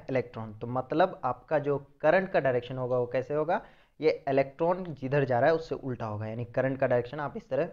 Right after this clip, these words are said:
होल्ड कर सकते हैं कि पीछे से सामने की तरफ, ये करंट का मेरा डायरेक्शन रहा। पहले आपने ऐसे होल्ड कर लिया करंट का डायरेक्शन,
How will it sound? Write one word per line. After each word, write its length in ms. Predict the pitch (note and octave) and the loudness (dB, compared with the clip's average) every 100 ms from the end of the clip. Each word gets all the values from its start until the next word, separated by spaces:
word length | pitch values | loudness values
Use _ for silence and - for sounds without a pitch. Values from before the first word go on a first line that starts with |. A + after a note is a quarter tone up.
| - | -4
होल्ड 180 | C3 A#2+ | -2 -2
कर 100 | A#2 | -4
सकते 300 | G#2+ G#2+ - | -10 -12 -12
हैं 40 | A2+ | -14
कि 80 | |
पीछे 320 | A#2 B2 B2+ C3 | -12 -10 -8 -4
से 120 | D#3+ | -4
सामने 280 | C#3 A2 G#2+ | -4 -8 -10
की 80 | |
तरफ, 220 | G#2 - B2+ | -12 -10 -8
ये 80 | |
करंट 260 | A#2+ A#2+ A2+ | -6 -6 -8
का 100 | A2+ | -8
मेरा 160 | A2 A2 | -8 -8
डायरेक्शन 340 | G#2+ G#2+ G#2+ | -8 -10 -14
रहा। 160 | G#2 G#2 - | -14 -12 -6
पहले 200 | B2 C#3+ - _ _ - | -6 -6 -14 _ _ -12
आपने 240 | A#2 B2+ B2+ | -8 -4 -2
ऐसे 140 | C3 | 0
होल्ड 200 | C3 C3+ | 0 0
कर 120 | C#3+ | -2
लिया 220 | C#3+ D3+ | -2 -4
करंट 280 | D3+ B2 C3 | -6 -6 -2
का 80 | C3+ | 0
डायरेक्शन, 360 | C3+ C3 D#3+ | 2 0 -6